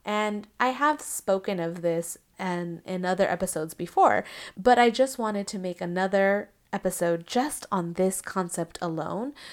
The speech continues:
so that it's something that is under your belt buckle, as so to speak, in a tool form. Like, if you needed this skill right here and right now, you can either play this episode again,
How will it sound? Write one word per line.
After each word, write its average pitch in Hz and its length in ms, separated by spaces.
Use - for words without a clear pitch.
so 202 280
that 196 140
it's 185 220
something 190 840
that 170 380
is 170 600
under 220 220
your 208 220
belt 180 300
buckle, 175 380
as 160 220
so - 200
to 175 80
speak, 165 420
in 180 180
a 160 200
tool 196 340
form. 160 520
Like, 165 260
if 202 200
you 196 140
needed 185 360
this 175 160
skill 165 380
right 175 200
here 180 180
and 165 80
right 165 160
now, 240 220
you 185 180
can 175 260
either 185 240
play 254 240
this 254 340
episode 226 460
again, 240 540